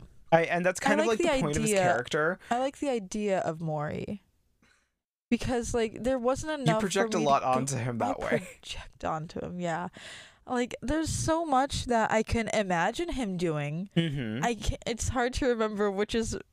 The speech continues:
Speaker 2: actually canon and which is my brain being like, "He would totally do this."
Speaker 1: Uh-huh.
Speaker 2: <laughs> Because, like, they didn't give us enough on him. Like, they just made him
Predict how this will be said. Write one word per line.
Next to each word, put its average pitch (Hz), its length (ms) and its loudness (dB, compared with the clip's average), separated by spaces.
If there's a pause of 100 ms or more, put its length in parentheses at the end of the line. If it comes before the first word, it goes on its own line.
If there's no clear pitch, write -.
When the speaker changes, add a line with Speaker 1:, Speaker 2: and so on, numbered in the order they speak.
(120)
Speaker 2:
actually 202 520 2
canon 202 440 0
and 185 160 -2
which 196 180 0
is 233 160 2
my 190 180 4
brain 190 400 0
being 196 180 -4
like, 185 180 0 (200)
"He - 140 -6
would 302 140 0
totally 170 440 0
do 160 200 -2
this." 165 460 -2
Speaker 1:
Uh-huh. 127 460 2
Speaker 2:
<laughs> 440 60 2 (1120)
Because, 302 380 -2
like, 294 300 -2
they 285 240 -2
didn't 294 300 -6
give 254 180 0
us 277 180 -2
enough 214 420 -2 (260)
on 254 300 -2
him. 175 420 -2
Like, 202 220 0
they 226 120 0
just 233 220 -4
made 220 220 0
him 214 300 0